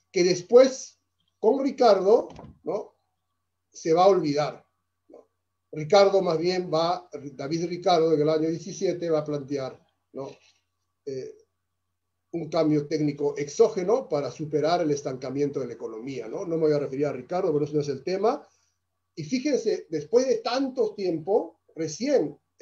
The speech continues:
a fines del siglo veinte, se vuelve a toma-, a tocar el tema del crecimiento endógeno, con tecnología, con tecnología endógena,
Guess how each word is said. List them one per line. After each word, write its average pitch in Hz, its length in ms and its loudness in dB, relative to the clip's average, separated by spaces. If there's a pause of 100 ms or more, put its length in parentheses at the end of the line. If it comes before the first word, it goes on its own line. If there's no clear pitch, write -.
(140)
a 147 100 -6
fines 254 360 -2
del 156 120 -2
siglo 202 320 0
veinte, 156 580 -2 (280)
se 151 200 -4
vuelve 208 320 6
a 160 60 0
toma-, 151 320 -4
a 135 120 -12
tocar 170 300 -4
el 151 140 -6
tema 160 440 -4
del 143 160 -6
crecimiento 139 720 -6
endógeno, 120 560 -18 (380)
con 147 160 -6
tecnología, 127 520 -8 (360)
con 139 200 -6
tecnología 143 840 -2 (1080)
endógena, 156 720 -2